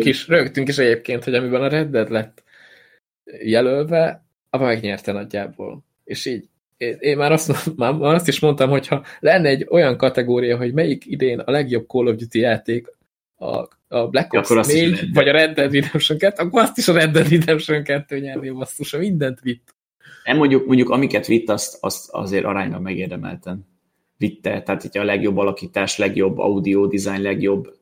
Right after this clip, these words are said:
Speaker 1: zene, meg a legjobb narratíva, azok, tehát azért elég komolyak benne. Mondjuk azt nem értem, hogy miért nincs ilyen legjobb látvány külön. Tehát most az, hogy legjobb art design, az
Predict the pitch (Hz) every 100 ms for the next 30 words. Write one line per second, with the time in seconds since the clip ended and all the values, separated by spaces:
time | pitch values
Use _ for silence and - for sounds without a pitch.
0 | _ _ _ - 92 104 98 101 101 -
1 | 95 95 95 104 - 50 50 - - 98
2 | 98 98 92 98 98 95 98 98 101 101
3 | - 98 98 - 98 101 95 85 - 107
4 | 98 - 95 95 90 85 80 85 104 -
5 | 120 127 139 156 147 135 120 123 123 117
6 | 107 110 113 - _ _ _ _ _ 113
7 | 107 117 110 - - _ _ _ - 104
8 | 110 107 - 76 78 80 - 80 - 87
9 | - 98 117 107 101 107 107 92 82 98
10 | 95 104 101 101 98 101 - -